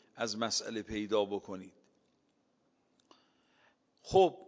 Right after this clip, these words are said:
مشهور فقها اینجا از راه تزاحم وارد شدن،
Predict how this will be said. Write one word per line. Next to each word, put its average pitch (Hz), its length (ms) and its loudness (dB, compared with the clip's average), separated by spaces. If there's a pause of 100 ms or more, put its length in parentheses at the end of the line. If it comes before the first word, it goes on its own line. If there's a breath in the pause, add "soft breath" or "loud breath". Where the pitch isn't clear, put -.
(920)
مشهور 175 920 0
فقها 156 920 2 (640 soft breath)
اینجا 165 440 2
از 139 140 0
راه 151 220 2
تزاحم 123 680 0
وارد 101 320 0
شدن، 92 380 -10